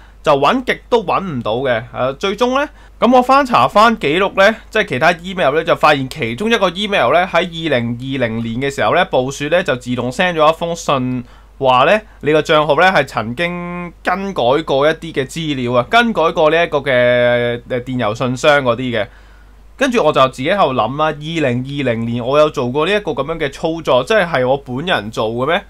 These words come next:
跟住我就諗啊，好似又唔係喎，因為如果我改 email 嘅話，就算改，我都係改最主-，最常用嗰兩三個嘅，係啦，唔會，即係唔會改一個完全冇用嘅，係啊，好少，好少可會噉樣啦。噉所以我都諗緊，咦，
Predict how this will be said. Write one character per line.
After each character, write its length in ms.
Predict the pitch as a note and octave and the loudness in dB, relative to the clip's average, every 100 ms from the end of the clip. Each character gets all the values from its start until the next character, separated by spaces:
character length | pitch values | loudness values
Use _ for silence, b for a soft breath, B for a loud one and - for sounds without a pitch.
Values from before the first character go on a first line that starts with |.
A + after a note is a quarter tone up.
| b b b b b b | b b b b b b
跟 120 | C4+ | 0
住 80 | A3+ | 4
我 80 | E3+ | 4
就 60 | C#3 | 4
諗 320 | C3 C3+ E3+ | 4 2 2
啊， 60 | E3 | 0
好 160 | F#3 | -2
似 120 | A#3 | -4
又 120 | F#3+ C#3 | 2 2
唔 180 | A#2 A#2 | 2 -2
係 280 | A2+ B2 B2 | -2 0 0
喎， 120 | B2+ D3+ | -2 2
因 100 | C4+ | 2
為 120 | F#3+ | 2
如 100 | C3 | 0
果 80 | D#3+ | 2
我 160 | F#3 D3+ | 4 2
改 420 | - A#2 C3 F3 E3+ | 0 2 2 0 -4
email 380 | F#3+ A3 A3 C#3+ | -8 -2 0 2
嘅 100 | A#2 | 2
話， 180 | C3+ E3+ | 0 0
就 100 | D3 | -2
算 200 | D3+ C#3 | -4 -4
改， 100 | D#3 | 0
我 320 | D3+ C3+ D#3 | 0 0 2
都 100 | G#3+ | 2
係 180 | G3 C#3 | 0 -4
改 460 | B2+ G#2+ B2 F3 - - | -4 -2 0 -2 -4 -10
最 240 | - D3 C#3+ | -2 -2 -2
主-， 220 | - A#2+ C3 F3+ A3 - - - - | -10 -10 -8 -8 -10 -14 -16 -18 -8
最 160 | F#3+ F3+ | -4 -2
常 280 | D3+ G2+ A#2 | -4 -4 -4
用 140 | B2 | -2
嗰 140 | C3 E3+ | 0 0
兩 180 | A#2+ | 0
三 300 | A#2+ C#3 C#3 | 0 0 0
個 100 | A#2+ | -2
嘅， 220 | G2+ G2+ G#2+ | -2 -2 -2
係 40 | |
啦， 200 | G#2+ A2+ | 0 -2
唔 240 | A#2 C3 | -2 -6
會， 320 | C#3 D#3 D#3 - b b b b b - | -4 -2 -2 -6 b b b b b 0
即 100 | C4 | 0
係 80 | |
唔 80 | D#3 | 2
會 100 | D#3 | -2
改 220 | E3+ D3+ | 4 6
一 40 | A3+ | 6
個 100 | F3 | 4
完 240 | D3+ C3 | 2 2
全 160 | A2+ A#2 | -4 -4
冇 220 | A#2+ B2 | -2 -2
用 220 | C3+ A#2+ | -2 -2
嘅， 120 | A#2+ A#2+ A#2+ | -2 -4 -4
係 60 | |
啊， 100 | A#2 | -4
好 160 | B2+ C#3+ | -2 -6
少， 220 | - D#3+ F3 F#3 C#3+ | -6 -6 -6 -10 -12
好 200 | E3 A3 | -8 -6
少 180 | E3+ | -4
可 320 | F3+ - B2 D3+ | -6 -2 0 0
會 120 | C3 | 0
噉 140 | A2 | 0
樣 200 | A#2 A#2 | 0 0
啦。 140 | A#2 B2+ | 0 0
噉 80 | A#3+ | 0
所 100 | C#4 | 2
以 40 | |
我 100 | F3 | 2
都 80 | D4 | 0
諗 200 | F#3 B2+ | 0 0
緊， 160 | D3+ D3+ | 0 -2
咦， 180 | E3+ | -4